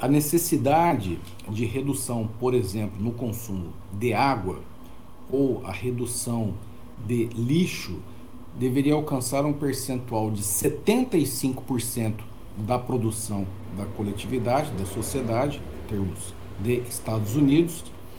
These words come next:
para a questão, é, se manter sustentável.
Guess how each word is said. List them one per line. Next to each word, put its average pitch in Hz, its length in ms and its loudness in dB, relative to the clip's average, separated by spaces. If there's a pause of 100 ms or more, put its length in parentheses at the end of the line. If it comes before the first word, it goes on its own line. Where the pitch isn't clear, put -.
(380)
para 180 360 6
a 143 120 0
questão, 170 760 2 (500)
é, 135 280 0
se - 280 0
manter 185 580 8
sustentável. 240 1000 4